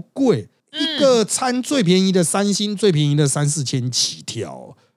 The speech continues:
Speaker 1: 吃起来加服务费的五六千。”
Speaker 2: 嗯。
Speaker 1: 啊，再加酒水的不得了。他们说，“哇，一人份五六千欸，那吃什么？”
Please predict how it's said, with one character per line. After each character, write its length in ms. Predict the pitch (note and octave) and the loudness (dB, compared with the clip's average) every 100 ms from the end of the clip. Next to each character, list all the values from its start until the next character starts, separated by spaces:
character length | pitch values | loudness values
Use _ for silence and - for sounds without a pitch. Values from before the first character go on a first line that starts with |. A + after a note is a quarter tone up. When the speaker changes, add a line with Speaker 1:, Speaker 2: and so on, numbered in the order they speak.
| _ | _
Speaker 1:
吃 140 | - F3 | -4 -2
起 140 | - | -2
来 240 | A2 G#2+ | -2 -2
加 260 | A2+ C#3 C3+ | -2 0 0
服 200 | A#2+ G#2+ | -2 -10
务 40 | |
费 200 | A#2 C3 | -6 -4
的 80 | G#2+ | -4
五 200 | G#2 F2+ | -6 -8
六 200 | G#2 G#2 | -4 -4
千。” 240 | F#2+ F#2 D#2 - _ _ | -4 -8 -12 -20 _ _
Speaker 2:
嗯。 800 | C4+ D4+ D#4 D4+ D4 C4+ B3 A3 | -10 -6 -4 -4 -4 -4 -4 -4
Speaker 1:
啊， 60 | F3+ | -2
再 100 | D#3+ | -2
加 200 | C#3 C#3+ | 0 -2
酒 240 | - G#2 | -2 -4
水 240 | B2 G#2+ F2 | -4 -6 -12
的 100 | G2+ | -8
不 80 | A2+ | -8
得 200 | G2 F2+ | -8 -12
了。 160 | F2 | -10
他 100 | A#2+ | -8
们 80 | F#3+ | -8
说 120 | F#3+ G#3+ | -8 -6
，“哇， 120 | G3+ | -4
一 120 | A3 | -2
人 200 | F#3+ F#3 | -2 -2
份 160 | G#3+ G3+ | -2 -2
五 180 | F#3 | -2
六 200 | G3 A#3 | -2 -2
千 260 | F#3+ G#3 G#3 | -2 -2 -2
欸， 120 | G#3 | -2
那 160 | G3 A3 | -2 -2
吃 320 | G3 - A3+ | -2 -4 -2
什 180 | F3+ D#3 | -2 0
么？” 300 | C#3 A2+ | 0 -2